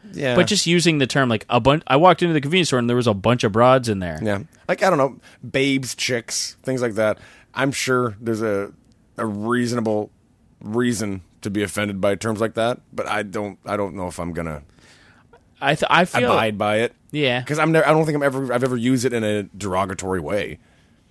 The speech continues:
Speaker 1: Ever.
Speaker 2: Yeah, I, I've never, I never heard you do that. Like, it's not like you walk into a room full of girls and you're like, "What up, broads?"
Speaker 1: Yeah.
Speaker 2: Or, "Oh, all the
Speaker 1: No.
Speaker 2: broads are in there."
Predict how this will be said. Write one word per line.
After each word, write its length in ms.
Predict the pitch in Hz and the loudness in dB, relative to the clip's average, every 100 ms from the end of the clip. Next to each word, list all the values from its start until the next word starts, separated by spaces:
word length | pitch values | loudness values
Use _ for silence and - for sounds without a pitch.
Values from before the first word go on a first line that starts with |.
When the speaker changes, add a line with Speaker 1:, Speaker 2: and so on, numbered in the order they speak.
| _ _ _ | _ _ _
Speaker 1:
Ever. 240 | - 101 - - _ _ _ _ _ _ _ _ _ | -8 -8 -10 -20 _ _ _ _ _ _ _ _ _
Speaker 2:
Yeah, 200 | 120 90 | -2 0
I, 360 | 104 123 123 139 | 0 0 4 4
I've 80 | 147 | 4
never, 240 | 147 135 | 0 2
I 100 | 123 | 2
never 260 | 139 127 117 | 2 0 0
heard 220 | 120 101 | -2 -4
you 60 | |
do 140 | 98 104 | -6 -4
that. 240 | 101 90 | -4 -6
Like, 100 | 104 | -4
it's 100 | 131 | 0
not 120 | 151 151 | 2 2
like 160 | 139 | 2
you 100 | 143 | 2
walk 240 | 135 131 131 | 6 4 4
into 220 | 123 120 | 0 0
a 40 | |
room 240 | 110 117 113 | 0 -2 -2
full 160 | 113 | -4
of 60 | 107 | -4
girls 320 | 107 110 101 | -2 -2 -2
and 60 | 104 | -6
you're 100 | 101 | -6
like, 220 | 104 98 | -6 -2
"What 160 | 135 | 2
up, 100 | 143 | 2
broads?" 580 | 107 107 107 117 120 - 120 | 2 2 4 4 2 0 2
Speaker 1:
Yeah. 180 | 135 117 | 2 2
Speaker 2:
Or, 180 | 117 113 | -2 0
"Oh, 80 | 113 | 2
all 400 | 123 131 120 123 | 6 6 6 6
the 80 | 131 | 4
Speaker 1:
No. 100 | 135 | 2
Speaker 2:
broads 400 | 117 123 131 120 | 4 6 6 2
are 120 | 120 | 0
in 100 | 110 | 0
there." 240 | 104 98 | 0 -2